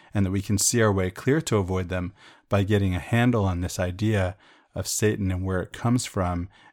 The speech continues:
and maybe the, a better sense of the reality of it,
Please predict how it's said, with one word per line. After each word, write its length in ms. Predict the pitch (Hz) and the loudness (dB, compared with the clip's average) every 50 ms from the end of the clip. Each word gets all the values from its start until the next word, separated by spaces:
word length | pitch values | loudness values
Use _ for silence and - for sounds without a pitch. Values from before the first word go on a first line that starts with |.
| _ _ _ - | _ _ _ -4
and 180 | 104 95 98 | -2 0 2
maybe 320 | 98 101 101 92 101 95 87 | 2 2 2 2 0 -2 -2
the, 640 | 82 90 87 87 87 87 87 85 87 90 85 - - - | -2 -4 -4 -4 -4 -6 -6 -8 -8 -10 -10 -12 -12 -10
a 100 | 92 95 | -10 -6
better 260 | 95 104 101 98 92 | -4 -2 -2 -2 -2
sense 300 | - - 107 101 95 - | -2 -2 -2 -2 -2 -2
of 120 | 95 85 | -6 -6
the 100 | 85 87 | -6 -8
reality 540 | 82 85 85 85 90 98 95 90 - 87 82 | -8 -6 -4 -2 -2 -2 -2 -4 -6 -8 -10
of 140 | 80 80 80 | -10 -10 -12
it, 140 | 82 - | -14 -16